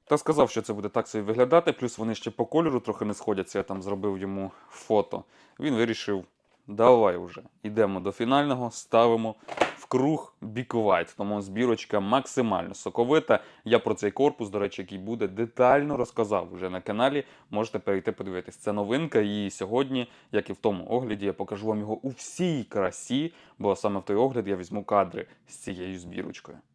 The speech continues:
Не вийшло подарувати вентилятори, то якщо стане тут симпатично в цьому корпусі, додам безкоштовно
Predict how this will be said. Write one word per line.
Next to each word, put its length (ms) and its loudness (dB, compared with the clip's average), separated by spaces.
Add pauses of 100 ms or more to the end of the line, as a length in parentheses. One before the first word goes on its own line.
(120)
Не 140 -2
вийшло 340 0
подарувати 640 0 (120)
вентилятори, 760 0 (360)
то 360 0
якщо 600 -2
стане 420 0
тут 200 -12
симпатично 580 -6
в 20 -18
цьому 260 -8
корпусі, 520 -2 (640)
додам 360 0
безкоштовно 680 -4